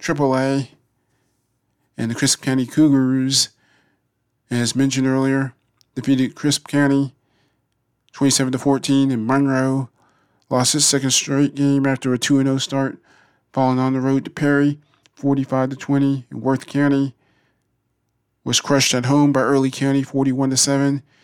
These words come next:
And Cook fell to oh and four after losing to Thomas County Central, twenty-six to six. And despite the five hundred record,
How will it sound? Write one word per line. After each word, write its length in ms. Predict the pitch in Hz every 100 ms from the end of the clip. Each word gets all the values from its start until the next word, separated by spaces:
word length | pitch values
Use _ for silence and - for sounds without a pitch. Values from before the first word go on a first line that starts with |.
| _ _ _
And 100 | 117
Cook 200 | - -
fell 200 | - 131
to 60 | 131
oh 180 | 135
and 140 | 135 131
four 320 | 139 143 139
after 340 | 131 - 131
losing 300 | 127 135 127
to 260 | 127 131 127 - _ _ _ _
Thomas 320 | 139 131 127
County 300 | - 143 131
Central, 680 | 127 151 147 131 123 127 127 _ _ _
twenty-six 440 | - 131 135 -
to 60 | 131
six. 460 | 143 139 - - - _ _ _ _ _ _ _ -
And 480 | 123 127 127 127 120 _
despite 400 | - - 135 131
the 80 | 139
five 260 | - 135 131
hundred 420 | 139 127 113 98
record, 640 | 135 143 131 131 131 135